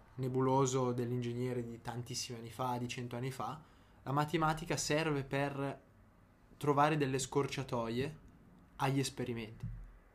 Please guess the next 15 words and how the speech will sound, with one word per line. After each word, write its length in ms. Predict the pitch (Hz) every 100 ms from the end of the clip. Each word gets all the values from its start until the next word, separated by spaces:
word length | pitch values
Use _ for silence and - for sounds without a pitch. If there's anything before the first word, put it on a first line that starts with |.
| - - - - - - - - - - - -
Significa 680 | - 143 147 127 123 117 - - - - - - - - - - - - - -
elaborare 580 | 151 151 151 156 151 123
il 80 | 123
problema, 640 | 127 135 127 120 123 151 -
gestire 540 | 131 135 - 165 156
il 80 | 131
problema 480 | 135 131 143 147 131
da 80 | 127
un 80 |
punto 220 | 127 135 135
di 100 | 131
vista 240 | 127 131
mate-, 300 | 123 123 127
ma-, 180 | 131 127
matematico, 1080 | 117 120 120 127 120 131 135 131 156 160